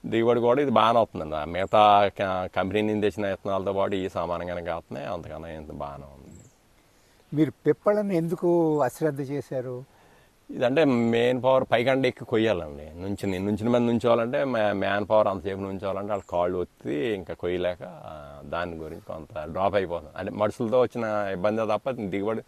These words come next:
Speaker 1: దానికి పెట్టుబడి ఏమి ఉండదండి.
Speaker 2: ఆ.
Speaker 1: దానికి వేరుశనగలు ఏమీ పెట్టక్కర్లేదు, మనకి ఏం అడగదు కూడా.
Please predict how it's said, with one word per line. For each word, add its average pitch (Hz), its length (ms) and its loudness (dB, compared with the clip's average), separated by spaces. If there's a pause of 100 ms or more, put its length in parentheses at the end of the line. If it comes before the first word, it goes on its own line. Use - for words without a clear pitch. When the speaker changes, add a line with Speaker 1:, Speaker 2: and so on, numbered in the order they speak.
(200)
Speaker 1:
దానికి 113 180 2
పెట్టుబడి 143 360 8
ఏమి 160 100 8
ఉండదండి. 120 640 0
Speaker 2:
ఆ. 76 100 -14 (360)
Speaker 1:
దానికి 90 260 -2
వేరుశనగలు 101 400 0
ఏమీ 110 220 2
పెట్టక్కర్లేదు, 107 1080 0
మనకి 92 380 -4 (380)
ఏం 98 100 0
అడగదు 101 300 4
కూడా. 95 220 2